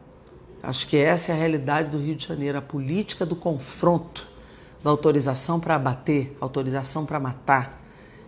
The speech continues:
Esse estado genocida que nós estamos vivendo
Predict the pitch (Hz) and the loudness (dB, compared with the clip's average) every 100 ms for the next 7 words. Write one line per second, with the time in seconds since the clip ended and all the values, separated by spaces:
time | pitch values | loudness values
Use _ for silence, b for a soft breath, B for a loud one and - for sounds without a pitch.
0 | - - 143 - 165 156 131 160 147 127 | -6 -2 0 2 4 4 4 2 2 0
1 | - - 190 139 - B B B - 139 | 0 2 2 2 -4 B B B -4 -2
2 | 135 - 147 127 139 120 139 185 | -2 -2 -2 0 -2 -2 -2 -2